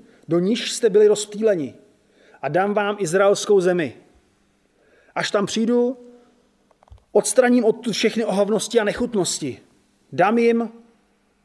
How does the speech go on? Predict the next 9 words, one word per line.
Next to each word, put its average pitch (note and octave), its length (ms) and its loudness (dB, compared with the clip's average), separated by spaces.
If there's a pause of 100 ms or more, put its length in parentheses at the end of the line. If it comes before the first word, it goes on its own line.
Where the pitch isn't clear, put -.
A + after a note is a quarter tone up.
jedno G#3 420 2
srdce E3 600 -2 (300)
a D3 100 0
do F3 160 2
nitra A3+ 300 2
jim G#3 160 2
vložím F3+ 280 0
nového F3+ 340 2
ducha. D#3+ 440 -6